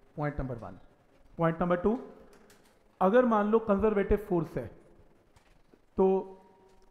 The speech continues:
और conservative force acts on an object, और कंजर्वेटिव फोर्स में जो वर्क डन है वो किस पे डिपेंड करता है? सिर्फ एंड पॉइंट्स पे। तो ऐसे केस में फोर्स कंजर्वेटिव है। तो ये बताने की कोशिश कर रहा है ये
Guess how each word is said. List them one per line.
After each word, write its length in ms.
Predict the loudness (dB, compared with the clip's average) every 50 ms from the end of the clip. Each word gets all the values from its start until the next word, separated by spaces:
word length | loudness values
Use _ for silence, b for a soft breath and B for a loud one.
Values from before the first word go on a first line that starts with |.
| -6 -2
और 300 | -2 0 0 -2 -6 -2 -2
conservative 560 | 0 2 2 2 2 2 0 0 -2 -2 0
force 220 | 2 2 2 2 -2 -2 -2
acts 240 | -2 -2 -2 -2 0
on 120 | 0 2
an 100 | 2 0 0
object, 460 | -2 0 0 0 0 0 -2 -6 -10 -10 -10 -18 -20 -20 -20 -20 _ _ _ _ _ _ _ _ _ _ _ _ _
और 140 | -4 -4 -4 -2 0
कंजर्वेटिव 520 | 0 2 2 2 2 2 2 2 0 0 -4 -4 -2
फोर्स 260 | 0 0 0 0 -2 0
में 60 | 0
जो 80 | 0 0
वर्क 300 | 2 0 0 0 0 0
डन 180 | 2 2 2 2
है 260 | 0 -2 -4 -8 -12 -12 -8 -6
वो 60 | -4
किस 180 | -2 -2 -4 0
पे 120 | 0 2 2
डिपेंड 320 | 2 2 0 0 0 0
करता 200 | -2 -2 -2 -2
है? 60 | -2 0
सिर्फ 380 | 0 -2 -2 -2 -6 -4 2
एंड 240 | 4 4 4 4 2 2
पॉइंट्स 380 | 2 0 2 0 0 -2 -8 -10 -10
पे। 160 | -8 -8 -8 -12 -16 -20 -20 -20 -20 _ _ _ _ _ _ _ _ 0
तो 60 | 2
ऐसे 240 | 2 2 2 0 0
केस 260 | 2 2 0 0 0 -2
में 80 | -6
फोर्स 280 | -4 -2 -2 -2 -2 -2
कंजर्वेटिव 600 | -4 -4 -4 -4 -6 -6 -6 -10 -10 -10 -10 -10
है। 40 | -8
तो 140 | -2 -2 0
ये 140 | 0 0 0
बताने 340 | 0 2 2 2 2 2 2
की 100 | 0 0
कोशिश 340 | 2 0 0 2 -2 -4 -2
कर 140 | -2 -2
रहा 80 | 0 0
है 60 | 0
ये 80 | 0